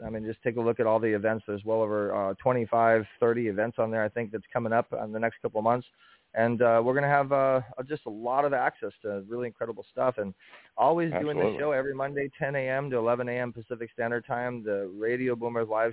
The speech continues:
Speaker 1: Show hosted by myself and James Zulli. Dad, this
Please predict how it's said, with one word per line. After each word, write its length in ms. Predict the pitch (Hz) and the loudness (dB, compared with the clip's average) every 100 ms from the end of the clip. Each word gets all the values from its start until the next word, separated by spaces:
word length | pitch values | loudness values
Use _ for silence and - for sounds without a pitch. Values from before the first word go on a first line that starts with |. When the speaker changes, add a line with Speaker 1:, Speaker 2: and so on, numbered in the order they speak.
| - | -2
Speaker 1:
Show 160 | 123 120 | 0 0
hosted 360 | 117 117 113 | -2 -6 -6
by 280 | 110 113 110 | 0 2 2
myself 500 | 107 101 - 113 120 - 107 | -2 -6 -2 0 -2 -4 -10
and 300 | 107 107 104 | -10 -10 -4
James 340 | 113 120 120 113 107 113 | -2 -2 -4 -8 -6 0
Zulli. 320 | 117 131 131 | 4 4 4
Dad, 200 | 117 | 2
this 80 | 120 | 2